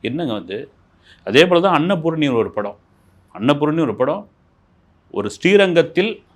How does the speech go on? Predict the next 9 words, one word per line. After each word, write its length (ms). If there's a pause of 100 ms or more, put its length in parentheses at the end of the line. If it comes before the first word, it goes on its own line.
(500)
பெருமாளுக்கு 760
பிரசாதம் 640
செய்யக்கூடிய 880 (600)
ஒரு 160
பிராமண 440
குடும்பத்தில் 600
பிறந்த 580 (140)
ஒரு 240
பெண் 400